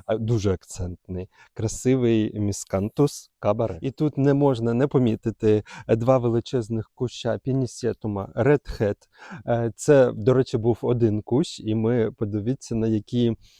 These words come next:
е, дві, е, частини його поділили, і подивіться, як він наріс. Це, ну, ми в цьому, е, році навесні його поділили,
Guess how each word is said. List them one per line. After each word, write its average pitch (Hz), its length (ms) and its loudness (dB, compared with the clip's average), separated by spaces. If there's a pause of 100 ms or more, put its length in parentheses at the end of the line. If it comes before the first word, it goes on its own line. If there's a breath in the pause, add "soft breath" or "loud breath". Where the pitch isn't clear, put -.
(160 soft breath)
е, 104 420 4
дві, 110 680 2
е, 104 260 2
частини 120 520 0
його 110 220 0
поділили, 113 600 2
і 117 200 -2
подивіться, 110 520 -2
як 113 200 0
він 107 280 -2
наріс. 107 600 -2 (140)
Це, 117 220 -2 (400)
ну, 104 480 -6 (320 loud breath)
ми 123 100 6
в 117 100 0
цьому, 123 480 2 (280 soft breath)
е, 113 220 4
році 123 400 2
навесні 110 720 0
його 110 240 2
поділили, 120 880 4